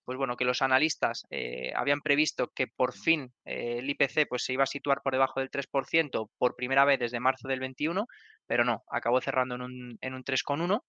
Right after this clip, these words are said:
Y, y bueno, pues esto ya, pues, fue una noticia negativa, ¿no? En cuanto a la inflación subyacente, pues marcó un tres coma nueve por ciento,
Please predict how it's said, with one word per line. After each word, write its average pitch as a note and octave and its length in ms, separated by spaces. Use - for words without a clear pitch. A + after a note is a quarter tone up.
Y, B2+ 640
y B2+ 80
bueno, G#2+ 180
pues - 140
esto A#2+ 180
ya, A#2+ 140
pues, - 160
fue C3 80
una A#2+ 100
noticia B2+ 520
negativa, A#2 480
¿no? E3 160
En C3+ 220
cuanto C3+ 320
a C3+ 40
la C3 180
inflación C3 320
subyacente, E3 600
pues A#2 400
marcó A#2+ 340
un C3+ 100
tres C3+ 220
coma C3 160
nueve C3 200
por C3+ 140
ciento, F#3 420